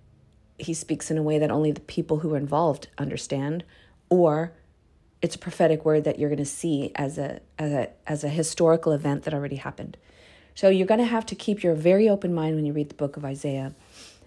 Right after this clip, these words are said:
Um, yeah. However, when you read it, you're like, "Oh my gosh, can you imagine?" As he, imagine in history, this prophet is speaking these things to these nations.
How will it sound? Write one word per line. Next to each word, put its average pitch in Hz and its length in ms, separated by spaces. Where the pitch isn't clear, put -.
Um, 143 460
yeah. 208 200
However, 175 340
when 147 140
you 139 80
read 151 160
it, - 100
you're 143 100
like, 127 220
"Oh 175 60
my 175 140
gosh, - 360
can 170 160
you 214 80
imagine?" 190 560
As 165 180
he, - 140
imagine 233 540
in 180 100
history, 165 680
this 208 200
prophet 202 460
is 156 100
speaking 175 460
these 156 240
things 156 300
to 160 100
these 151 220
nations. - 680